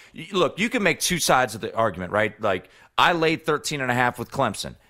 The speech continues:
and I'm frustrated that that bet didn't come home. You get a scoop and score, you get all these turnovers. You know, s-, uh, uh,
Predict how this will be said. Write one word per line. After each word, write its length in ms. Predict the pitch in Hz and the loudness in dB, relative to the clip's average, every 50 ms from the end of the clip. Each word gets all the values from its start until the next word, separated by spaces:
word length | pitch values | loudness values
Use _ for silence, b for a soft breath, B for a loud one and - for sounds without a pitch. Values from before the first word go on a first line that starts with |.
| b b | b b
and 120 | 113 120 131 | 2 2 2
I'm 140 | 143 139 | 2 2
frustrated 680 | - - - 156 143 135 - - - 139 131 123 123 107 | -2 -2 0 2 2 2 0 -2 -2 0 0 0 0 0
that 160 | 123 117 101 90 | 0 -2 0 2
that 220 | 120 120 117 - | 0 0 2 2
bet 220 | 135 123 120 - 120 | 0 0 0 -2 -4
didn't 180 | 123 113 107 - | -8 -8 -6 -4
come 160 | 123 107 107 | -4 -4 -2
home. 280 | 117 127 117 98 87 90 | 0 0 0 0 -2 -4
You 60 | 90 | -2
get 160 | 104 110 92 | 0 0 0
a 40 | 92 | 0
scoop 380 | - - - - 170 - - | -4 -4 -2 -2 -4 -2 -2
and 100 | 147 127 | -4 -2
score, 400 | - - - 147 143 135 135 131 | -2 -2 0 0 2 2 4 2
you 80 | 127 110 | 2 0
get 120 | 110 104 | 0 0
all 160 | 113 127 131 131 | 2 2 2 0
these 200 | 135 120 - - | -2 -6 -8 -10
turnovers. 800 | - - 143 131 127 123 120 120 110 117 120 117 113 107 - B B B B B B | -6 -4 -2 0 2 2 2 2 2 2 0 0 0 -2 -4 B B B B B B
You 100 | 175 175 | 2 2
know, 300 | 147 127 120 113 98 b b b b b b | 4 4 2 0 -2 b b b b b b
s-, 220 | - - - - | -4 -4 -2 0
uh, 600 | 120 139 135 120 120 120 117 117 113 110 110 - - _ _ _ _ _ - | 2 2 2 4 2 2 2 2 0 0 -4 -8 -12 _ _ _ _ _ -6
uh, 320 | - 110 98 98 95 98 | -2 0 0 2 0 0